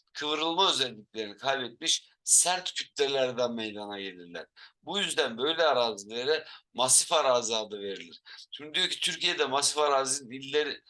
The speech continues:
masif arazilerin hangisine en az kapladığı? Masif arazileri bileceğiz. Zor bir soru.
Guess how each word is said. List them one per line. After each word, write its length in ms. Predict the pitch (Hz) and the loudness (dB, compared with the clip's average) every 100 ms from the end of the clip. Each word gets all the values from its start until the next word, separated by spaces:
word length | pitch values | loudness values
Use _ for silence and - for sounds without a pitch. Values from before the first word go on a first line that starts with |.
| _ - | _ -6
masif 260 | 123 151 | 0 2
arazilerin 520 | 156 147 139 135 156 143 | 4 4 2 0 -2 0
hangisine 680 | 135 180 156 135 131 127 | -2 -2 -2 -4 -2 -2
en 180 | 120 117 | -2 -2
az 220 | 113 107 | 0 0
kapladığı? 560 | - 95 90 95 90 - - - _ 135 | 0 -8 -8 -12 -12 -16 -18 -20 _ -2
Masif 300 | 170 160 156 | 0 2 2
arazileri 520 | 147 135 127 147 147 | 2 2 0 -4 -6
bileceğiz. 360 | 131 127 127 | -8 -4 -4
Zor 400 | 90 98 151 160 | -4 2 2 4
bir 40 | 120 | 0
soru. 320 | - 95 | -2 -2